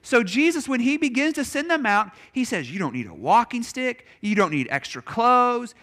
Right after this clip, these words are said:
You don't need any of that stuff." And he's not telling them, "Somebody will give you some later on."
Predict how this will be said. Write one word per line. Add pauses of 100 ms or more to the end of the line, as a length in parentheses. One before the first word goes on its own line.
You
don't
need
any
of
that
stuff." (500)
And (120)
he's
not
telling
them, (160)
"Somebody
will
give
you
some
later
on."